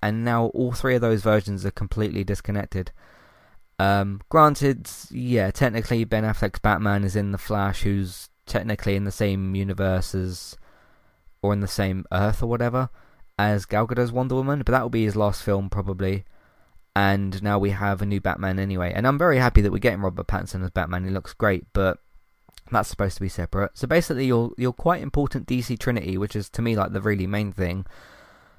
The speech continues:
uh, at D C, they're all, um, completely disconnected from each other. So, yeah, I mean, you're probably not gonna see, like, I mean, s-,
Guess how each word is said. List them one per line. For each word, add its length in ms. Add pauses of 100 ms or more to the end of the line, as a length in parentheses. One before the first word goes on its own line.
(200)
uh, 280
at 100
D 140
C, 240
they're 440
all, 680
um, 640 (1300)
completely 340
disconnected 500
from 160
each 140
other. 240 (640)
So, 560 (1300)
yeah, 460
I 80
mean, 220
you're 100
probably 540
not 200
gonna 220
see, 300
like, 420 (240)
I 160
mean, 120
s-, 120